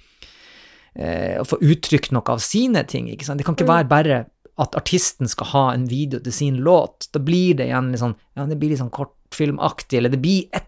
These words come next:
Speaker 1: eller annet med det som kanskje ikke er helt matcha med musikken og lyden og lydbildet, eller rommet som er i klangen på vokalen, for eksempel. Det er en annen klang på vokalen enn, enn det shottet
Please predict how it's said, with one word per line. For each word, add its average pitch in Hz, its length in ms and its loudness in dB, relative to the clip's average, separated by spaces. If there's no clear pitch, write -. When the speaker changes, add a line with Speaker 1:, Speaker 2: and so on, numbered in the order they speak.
Speaker 1:
eller 147 160 2
annet 143 120 0
med 185 360 2
det 131 120 -2
som 127 160 -2
kanskje 143 380 -4
ikke 151 300 -2
er 135 40 2
helt 135 320 -2
matcha - 560 -2
med 127 360 0
musikken - 540 -4
og 131 60 -4
lyden 139 640 0
og 131 200 -6
lydbildet, 160 400 -2
eller 147 220 4
rommet 170 560 6
som 123 220 0
er 151 240 0
i 127 300 -6
klangen 185 540 6
på 117 200 -2
vokalen, 139 580 4
for 135 120 -2
eksempel. 127 540 0
Det 185 100 4
er 190 140 0
en 214 220 8
annen 185 160 2
klang 214 400 4
på 123 100 -4
vokalen 131 580 2
enn, 147 400 0
enn 143 140 2
det 135 120 0
shottet - 680 -8